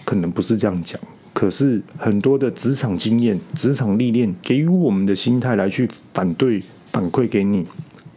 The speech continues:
你就是这样。所以啊，职场上面哦，兵不厌诈，我们到底该怎么去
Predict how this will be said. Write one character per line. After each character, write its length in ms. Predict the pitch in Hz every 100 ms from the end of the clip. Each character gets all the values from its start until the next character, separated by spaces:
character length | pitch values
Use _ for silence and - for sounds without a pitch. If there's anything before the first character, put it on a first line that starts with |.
| -
你 120 | 101
就 140 | 82 104
是 160 | 98
这 180 | 90 90
样。 180 | 85 78 - - - - - - - - - - - - -
所 200 | - 180
以 140 | 170
啊， 280 | 107 95 92 -
职 160 | 156
场 180 | 147 110
上 180 | 92 123
面 220 | 120 104
哦， 320 | 90 82 92 - -
兵 160 | 190
不 140 | 139 123
厌 240 | 131 95
诈， 360 | - 110 - - - - - - - - - -
我 100 | -
们 160 | 107 107
到 120 | 165
底 180 | 160 98 -
该 140 | 117
怎 140 | 110
么 140 | 82 76
去 180 | -